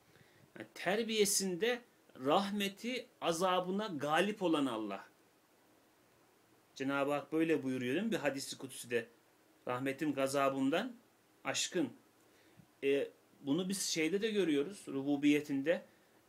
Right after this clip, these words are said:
İnsan güzellikle mi daha çok terbiye olunuyor, azapla mı? Vallahi güzellikle daha çok terbiye olunuyor.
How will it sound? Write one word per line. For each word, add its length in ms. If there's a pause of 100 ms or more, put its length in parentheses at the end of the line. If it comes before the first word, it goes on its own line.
İnsan 520 (320)
güzellikle 640
mi 140
daha 200
çok 200
terbiye 400
olunuyor, 500
azapla 540
mı? 140 (400)
Vallahi 440
güzellikle 520
daha 180
çok 180
terbiye 380
olunuyor. 380